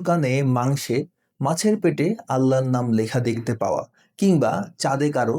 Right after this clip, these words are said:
ছবি দেখতে পাওয়াটা কোনো অলৌকিক বিষয় নয়। এর পেছনে আসলে মানুষের মস্তিষ্কের স্বাভাবিক প্রবণতা, বিশ্বাস, অভ্যাস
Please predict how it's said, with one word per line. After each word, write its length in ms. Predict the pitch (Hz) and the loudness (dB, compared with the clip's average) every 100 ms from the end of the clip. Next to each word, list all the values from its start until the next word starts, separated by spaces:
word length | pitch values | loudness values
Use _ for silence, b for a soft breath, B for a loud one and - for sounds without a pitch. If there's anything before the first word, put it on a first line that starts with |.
| 196 - | -4 -6
ছবি 320 | - 135 151 | -4 2 4
দেখতে 300 | 143 143 143 | 2 0 -4
পাওয়াটা 380 | 127 117 117 113 160 | 0 0 0 -2 -2
কোনো 280 | 131 120 139 - _ | -2 -2 -4 -6 _
অলৌকিক 480 | 127 143 147 147 127 | 0 2 0 -2 -2
বিষয় 320 | 113 113 110 101 | -2 0 0 0
নয়। 260 | 71 71 - B B - | 0 -4 -12 B B 0
এর 140 | 175 | 2
পেছনে 420 | 185 202 196 175 185 | 2 0 2 2 0
আসলে 420 | 135 - 143 117 107 208 b b - | -2 -2 0 2 0 -4 b b 0
মানুষের 440 | 127 147 147 160 | 2 2 0 0
মস্তিষ্কের 680 | 123 131 - 165 - - 113 180 | 0 -4 -4 -6 -4 -4 -2 -2
স্বাভাবিক 480 | 175 - - 127 135 131 | -6 -2 2 2 0 -2
প্রবণতা, 480 | - 123 123 113 117 - - | -2 0 0 0 -2 -4 -6
বিশ্বাস, 520 | 117 143 - - - - - b b b | 0 0 0 -4 -4 -6 -8 b b b
অভ্যাস 440 | 139 143 143 151 | -2 0 0 0